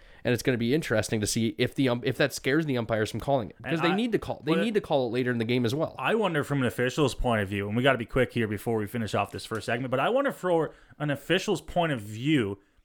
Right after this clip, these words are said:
Speaker 2: how, like, lenient are you? Are you hard on it at fifteen seconds?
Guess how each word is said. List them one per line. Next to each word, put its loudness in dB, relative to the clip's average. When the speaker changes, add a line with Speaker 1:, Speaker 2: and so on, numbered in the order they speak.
Speaker 2:
how, 0
like, 0
lenient 2
are 2
you? -2
Are 4
you 2
hard 0
on 0
it 2
at 0
fifteen 0
seconds? 0